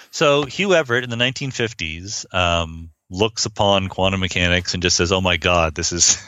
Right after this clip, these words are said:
<laughs> this is not good enough." And he says, basically, what you folks, you've forgotten two things. One is the observer, as we've already said, is a quantum mechanical system themselves. So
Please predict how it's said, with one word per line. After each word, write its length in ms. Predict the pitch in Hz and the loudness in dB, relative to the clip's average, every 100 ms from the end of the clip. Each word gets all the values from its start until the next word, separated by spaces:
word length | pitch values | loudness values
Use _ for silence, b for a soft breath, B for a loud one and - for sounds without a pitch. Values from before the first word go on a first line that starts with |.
| 95 - | -12 -2
<laughs> 40 | |
this 200 | 113 - | -2 -2
is 220 | 95 - | -6 -8
not 300 | 95 101 107 - 104 - | 0 2 2 0 -14 -4
good 200 | 107 127 | 0 0
enough." 380 | 98 78 78 - B B B 135 113 | -2 -6 -10 -16 B B B -6 -4
And 120 | 127 | -2
he 100 | 147 | 0
says, 380 | 170 147 143 - | 4 4 2 0
basically, 680 | 156 185 214 190 147 139 127 | 0 0 0 -4 -4 -6 -4
what 160 | 120 | -6
you 140 | 127 120 | -8 -4
folks, 360 | 127 120 120 135 | 0 0 -2 -8
you've 140 | 131 120 | -6 -4
forgotten 400 | 139 147 131 117 - | 2 2 2 -4 -4
two 320 | - 180 180 | 0 0 0
things. 800 | - 120 82 73 - _ 139 - B B B B B | 2 2 2 -2 -14 _ -18 -18 B B B B B
One 340 | - 113 190 233 | -2 2 4 2
is 800 | 123 82 69 69 110 127 131 - 135 | 0 0 -2 -8 -16 -12 -10 -12 -2
the 160 | 123 | -2
observer, 840 | 127 113 156 214 127 113 190 226 _ _ | 0 0 4 4 4 4 4 -2 _ _
as 120 | 87 107 | -12 -8
we've 120 | 92 | -2
already 260 | 98 110 | 0 0
said, 540 | 120 - 69 73 107 139 | -2 -2 -4 -6 -6 -4
is 160 | 113 | -2
a 60 | 101 | -2
quantum 460 | - - 113 143 135 | -2 2 4 4 2
mechanical 520 | 123 117 110 110 113 | 0 0 0 -2 -4
system 720 | - 98 - 101 95 92 92 - _ | -2 -2 -2 -2 -4 -6 -12 -18 _
themselves. 840 | - 85 80 - 65 - _ - - | -2 -2 -4 -8 -8 -10 _ -14 -10
So 360 | - 98 92 | 0 2 2